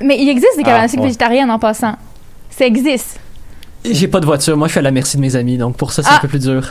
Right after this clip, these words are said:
Speaker 1: Ouais,
Speaker 2: Ouais.
Speaker 1: faut, faut trouver des partenaires avec qui y aller
Speaker 2: Ben,
Speaker 1: après.
Speaker 2: écoute, je suis sûr qu'il y a des métros à Montréal qui ont fait affaire avec, euh, des cabanes végétariennes. Tu
Speaker 3: Mhm.
Speaker 2: pourrais peut-être te faire livrer quelque chose.
Speaker 3: Et si la cabane est sur une pente, après ça, t'as juste à me rouler à terre, puis je vais juste descendre la pente.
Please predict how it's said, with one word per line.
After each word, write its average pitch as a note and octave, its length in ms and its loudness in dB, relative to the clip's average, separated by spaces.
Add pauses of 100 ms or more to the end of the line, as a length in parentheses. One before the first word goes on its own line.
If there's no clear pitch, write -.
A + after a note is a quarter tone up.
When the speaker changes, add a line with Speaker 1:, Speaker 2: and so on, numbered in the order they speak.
Speaker 1:
Ouais, C#3 100 -2
Speaker 2:
Ouais. C#4 120 2
Speaker 1:
faut, D4+ 180 -2
faut C#4 60 -2
trouver G4 180 2
des G#4 80 4
partenaires D#4+ 420 2
avec D4+ 180 2
qui D#4 100 0
y - 20 6
aller C4 140 6
Speaker 2:
Ben, F#3 320 4
Speaker 1:
après. D3+ 120 0
Speaker 2:
écoute, E3 280 0
je - 80 -8
suis C#3 180 -4
sûr F3+ 220 -2
qu'il F3 80 -4
y - 20 2
a C3 40 2
des B2+ 120 -2
métros B2+ 300 -2
à C#3 40 0
Montréal A2+ 360 0
qui A2+ 80 -6
ont G2+ 60 -6
fait A#2+ 120 -4
affaire A2 380 -2
avec, F#2 320 -4
euh, G2 100 -2
des F2+ 140 -4
cabanes G#2 340 -2
végétariennes. G2+ 640 -2
Tu B2+ 80 -2
Speaker 3:
Mhm. D#3+ 140 -2
Speaker 2:
pourrais E3 280 2
peut-être F3+ 300 -2
te D3 80 -2
faire C#3 140 0
livrer G2 240 -2
quelque F2+ 180 -8
chose. - 200 -12
Speaker 3:
Et E3 260 0
si - 240 0
la A#3 100 0
cabane F3 380 0
est E3 40 0
sur C#3+ 200 -2
une C3 120 0
pente, G3 760 -4 (260)
après C#3 220 -2
ça, F3+ 100 -4
t'as - 80 -2
juste C#3+ 160 -2
à - 60 0
me C3 80 0
rouler C3+ 240 0
à C3+ 80 -2
terre, D3 500 -2
puis C3 300 -2
je C#3 80 -4
vais C#3 80 0
juste D3 140 -2
descendre C#3 320 0
la - 80 -2
pente. A#2 240 -4